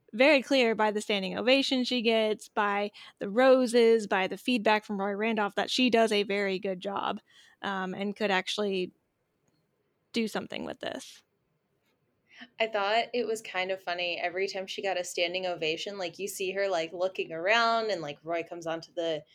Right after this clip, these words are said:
Speaker 2: stage to bring her flowers and all this stuff, and, like, the rest of the cr-, the cast, like, never comes forward to take a second bow with her. They just sit there and let her get cheered for, like, a minute.
Speaker 1: Mm-hmm.
Speaker 2: It's like, I've literally never seen this ever before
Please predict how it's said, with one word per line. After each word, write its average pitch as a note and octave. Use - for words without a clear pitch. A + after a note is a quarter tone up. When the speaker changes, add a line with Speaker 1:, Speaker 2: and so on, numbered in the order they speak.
Speaker 2:
stage G#3
to G#3+
bring F#3
her E3
flowers A#3+
and G3
all F#3+
this G#3+
stuff, G3
and, F#3+
like, E3+
the G3
rest G3
of A3+
the A#3
cr-, -
the -
cast, F#3
like, F3+
never F#3+
comes G3+
forward F3+
to G3
take F#3
a G3
second F3+
bow D#3+
with E3
her. D#3+
They G3
just B3
sit B3
there F#3
and G3
let G3+
her A3
get G#3
cheered G3+
for, F#3
like, F#3
a G3
minute. E3+
Speaker 1:
Mm-hmm. A3+
Speaker 2:
It's -
like, F#3+
I've F#3
literally F#3
never F3+
seen E3+
this D3+
ever F#3+
before E3+